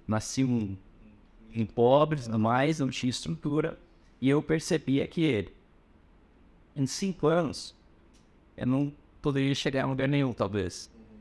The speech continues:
Mas em dez anos, talvez ninguém ia ganhar de mim",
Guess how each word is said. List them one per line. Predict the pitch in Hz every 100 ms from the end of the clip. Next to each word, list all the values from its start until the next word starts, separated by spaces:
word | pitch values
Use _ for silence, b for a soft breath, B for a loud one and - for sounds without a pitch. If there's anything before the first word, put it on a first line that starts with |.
| -
Mas | 107 113 113
em |
dez | 117 127 135 120
anos, | 127
talvez | - 143 120 120
ninguém | 127 131 127
ia | 135
ganhar | 127 117
de |
mim", | 135 110